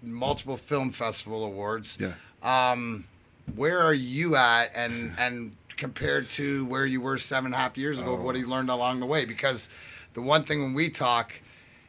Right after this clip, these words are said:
Speaker 1: the lesson that you would take from today, I think it's very important to share with the listeners of what you really realized about making, making movies and doing things you love.
Speaker 2: Yeah, I mean, well, first off, it's hard, and it's a, you have to love it,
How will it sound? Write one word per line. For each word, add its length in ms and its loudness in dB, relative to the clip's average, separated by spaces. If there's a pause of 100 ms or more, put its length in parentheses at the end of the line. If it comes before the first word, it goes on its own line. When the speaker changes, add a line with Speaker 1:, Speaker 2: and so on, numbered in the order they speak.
(360)
Speaker 1:
the 100 -4
lesson 460 4
that 260 2
you 160 -2
would 200 -6
take 300 0
from 160 -2
today, 300 4
I 40 2
think 160 -4
it's 120 -8
very 220 0
important 420 -2
to 40 -6
share 260 2
with 100 -2
the 80 -10
listeners 680 -4
of 160 -12
what 220 -4
you 340 -8
really 460 -4 (260)
realized 920 2 (260)
about 280 -6
making, 540 -8
making 400 -4
movies 320 -6
and 100 -10
doing 180 -8
things 260 -10
you 80 -12
love. 320 -6 (360)
Speaker 2:
Yeah, 180 10
I 80 12
mean, 320 10
well, 100 4
first 320 6
off, 220 6
it's 140 -2
hard, 320 -2 (200)
and 140 -2
it's 160 0
a, 180 -4
you 140 4
have 240 4
to 100 -4
love 240 6
it, 120 -10